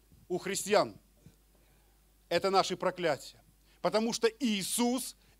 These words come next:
из-, освободил нас, оплатил за нас все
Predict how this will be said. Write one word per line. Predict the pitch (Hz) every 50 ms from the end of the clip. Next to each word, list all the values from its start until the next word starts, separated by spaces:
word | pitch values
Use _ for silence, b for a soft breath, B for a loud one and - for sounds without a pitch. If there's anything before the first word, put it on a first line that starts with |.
| _ -
из-, | 262 240 208 165 - - -
освободил | 214 226 220 - 220 233 233 202 226 208 160 185 208 220 226
нас, | 220 226 226 214 - - - b b b b b
оплатил | - 196 202 - 226 233 226 - - 220 226 226 220 180 - _ _ _
за | 120 110 202 208
нас | 202 202 202 196 - - - _
все | _ - - - - 208 220 214 202 202 196